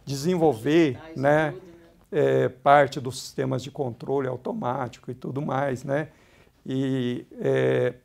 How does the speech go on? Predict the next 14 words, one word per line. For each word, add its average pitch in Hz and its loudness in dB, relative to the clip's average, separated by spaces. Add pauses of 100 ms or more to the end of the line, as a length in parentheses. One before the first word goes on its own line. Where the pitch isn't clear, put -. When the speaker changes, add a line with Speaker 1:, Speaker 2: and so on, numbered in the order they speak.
Speaker 1:
pessoal 156 6
especializado 143 -4
em 135 -10
sistemas 175 -6
de 131 -8
informação 131 -8
geográfica, 123 -8
né? 123 -10
Pra - -10
poder 131 -8 (240)
manipular 143 -2
toda 165 -2
essa - -12
informação, 139 -6